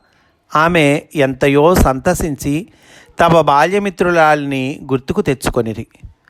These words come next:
ఆమె యద అనురాగాంబోధి, అనురాగాంబోధి అని అంటూ పున్నయ్య శాస్త్రి గారు ఈ అధ్యాయాన్ని పూర్తి చేశారండి.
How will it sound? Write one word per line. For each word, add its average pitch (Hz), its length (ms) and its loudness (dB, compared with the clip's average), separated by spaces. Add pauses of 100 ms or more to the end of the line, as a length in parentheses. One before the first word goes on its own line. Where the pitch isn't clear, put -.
(260)
ఆమె 127 300 2
యద 123 300 2 (880)
అనురాగాంబోధి, 131 1800 0 (1080)
అనురాగాంబోధి 165 1400 2 (2000)
అని 123 140 2
అంటూ 131 680 4 (680)
పున్నయ్య 139 240 4
శాస్త్రి 139 400 0
గారు 120 360 0 (180)
ఈ 131 120 4
అధ్యాయాన్ని 127 580 2
పూర్తి 131 460 -4
చేశారండి. 127 540 -2